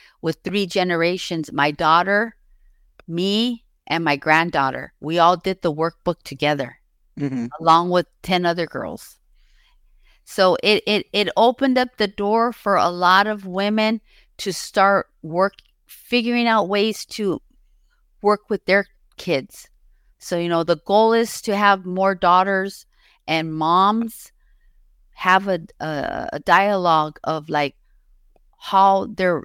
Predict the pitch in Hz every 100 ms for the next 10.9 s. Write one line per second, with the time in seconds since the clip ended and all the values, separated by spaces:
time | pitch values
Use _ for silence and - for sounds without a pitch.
0 | - 156 180 190 - _ 196 202 214 220
1 | - 220 208 - - 202 - 185 175 -
2 | 165 - 190 196 185 170 165 175 156 -
3 | 190 185 190 214 185 180 - 185 170 165
4 | 156 160 175 170 - 147 - 175 175 -
5 | 131 131 - - _ _ _ - 135 175
6 | 214 190 190 - 233 214 185 - 208 202
7 | - 151 147 - _ _ _ _ _ _
8 | 185 175 175 - 202 190 190 - _ _
9 | _ _ _ 180 - - - 185 - 220
10 | 220 208 180 180 175 180 190 147